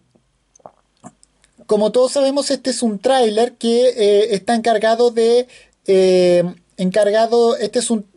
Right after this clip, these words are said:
este es un tráiler, un remolque que está encargado de anunciar el límite de velocidad en caso de que haya, por ejemplo, obras, eh, obras de construcción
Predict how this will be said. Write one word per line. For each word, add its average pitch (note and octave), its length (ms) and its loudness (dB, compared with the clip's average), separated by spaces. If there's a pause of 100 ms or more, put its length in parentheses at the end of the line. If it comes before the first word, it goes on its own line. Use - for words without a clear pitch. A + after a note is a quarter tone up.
este A3 220 -2
es B3 120 -4
un G#3 140 -4
tráiler, A3 500 0
un G#3+ 140 -6
remolque A3+ 520 -2
que A3 120 -6
está A#3 160 -2
encargado A3+ 800 0 (560)
de A3+ 400 0
anunciar A#3+ 800 -2
el G#3 180 -2
límite A#3+ 440 -2
de A#3 120 2
velocidad A3 640 -2
en G3+ 180 -4
caso A#3+ 360 -2
de A3+ 160 -4
que A3+ 300 0
haya, A3 500 -2
por G#3+ 160 0
ejemplo, A#3 640 -2 (380)
obras, A#3+ 760 0
eh, F#3+ 320 2
obras A#3 320 0
de A#3 100 -2
construcción A3+ 960 -2